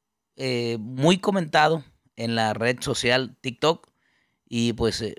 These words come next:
la gente de Guerrero se está pronunciando mucho, mucho, mucho a favor de este corrido. Y pues quiero agradecerle a toda mi raza de Guerrero,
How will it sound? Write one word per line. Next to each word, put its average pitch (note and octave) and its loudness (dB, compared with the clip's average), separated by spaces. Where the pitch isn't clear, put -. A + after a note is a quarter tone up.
la B2 0
gente C3 -4
de C#3+ 4
Guerrero B2 2
se B2+ -4
está B2+ -2
pronunciando C3 -2
mucho, D#3+ -4
mucho, F3 -4
mucho E3+ -4
a A#2+ 2
favor A#2+ 0
de C3 -4
este B2 -6
corrido. A#2+ -4
Y A#2+ -6
pues A2+ -2
quiero B2+ 0
agradecerle C#3 0
a B2+ -2
toda C#3 2
mi C3+ 0
raza B2+ 0
de C#3+ -2
Guerrero, C3 0